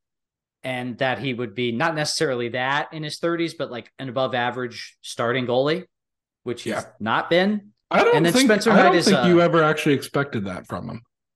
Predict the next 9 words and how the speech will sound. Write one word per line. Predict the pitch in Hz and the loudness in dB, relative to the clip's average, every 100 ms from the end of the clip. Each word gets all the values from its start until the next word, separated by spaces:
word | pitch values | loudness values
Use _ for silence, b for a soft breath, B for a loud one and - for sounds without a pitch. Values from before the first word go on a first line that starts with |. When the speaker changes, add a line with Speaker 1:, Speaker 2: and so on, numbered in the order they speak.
| _ _ _ _ _ _ _ _ _ _ _ _ _ - | _ _ _ _ _ _ _ _ _ _ _ _ _ 0
Speaker 1:
Well, | 190 170 | 2 2
I | 170 202 | 2 0
don't | 208 | -2
think | 190 156 | -6 -8
I | 104 | -12
said | - 147 143 | -6 -6 -6
that, | 95 80 - | -8 -18 -18
but | - 117 | -10 -6
I, | 107 104 | -6 -8